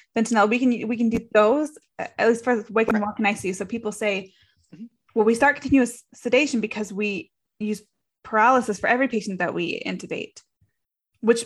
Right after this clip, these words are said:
Speaker 1: it must be just, you know, part of their protocol. But I don't know that that's, that should be the exception there. And when it's exception, it is necessary.
Speaker 2: Mm-hmm.
Speaker 1: But how
Speaker 2: So
Speaker 1: much could we s-, avoid if,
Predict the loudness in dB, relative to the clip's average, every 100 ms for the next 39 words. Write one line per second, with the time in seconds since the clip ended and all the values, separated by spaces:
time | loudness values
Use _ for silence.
0 | -10 -12 -2 0 0 -2 -2 2 2 2
1 | 0 0 0 2 2 0 -2 -2 -2 -4
2 | -2 0 0 -4 -2 0 0 0 -2 0
3 | 0 0 -2 -2 -2 -4 0 0 -2 -6
4 | -20 -20 -20 -20 _ _ _ 0 2 0
5 | 0 0 -2 0 2 2 4 2 2 0
6 | 0 2 2 0 -4 -2 -2 0 0 0
7 | _ 0 6 6 6 2 0 -4 -4 -4
8 | -4 -6 -12 _ _ _ _ _ -14 -2
9 | 2 2 0 -14 -8 2 4 4 -2 -8
10 | -4 -4 -4 -2 0 4 6 6 2